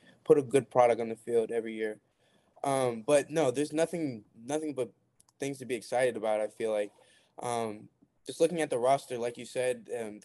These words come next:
kind of their struggle last season, and Mac himself kind of attributed it to this, was the bullpen. Um, but there hasn't been,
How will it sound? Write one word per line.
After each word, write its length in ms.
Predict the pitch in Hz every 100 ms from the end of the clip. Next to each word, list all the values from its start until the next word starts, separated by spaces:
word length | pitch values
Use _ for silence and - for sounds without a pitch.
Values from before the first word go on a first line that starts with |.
| -
kind 120 | 151
of 60 |
their 80 | 139
struggle 460 | 110 - 123 135 135
last 260 | 135 135
season, 300 | - 143 135
and 160 | 127 107
Mac 220 | 113 123
himself 380 | - 107 127 120 -
kind 140 | 110
of 120 | 110 107 -
attributed 600 | 147 - - 123 110 107 - _ -
it 160 | 113 -
to 80 |
this, 240 | 110 110 -
was 240 | 117 101 - _ _
the 160 | 113 107
bullpen. 560 | - 113 - 123 113 - _ _ _ _ -
Um, 580 | 139 131 120 113 110 113 _ _ _ _ _ _
but 200 | - 151 - -
there 140 | 156 151
hasn't 420 | 165 170 165 131
been, 480 | 135 147 151 131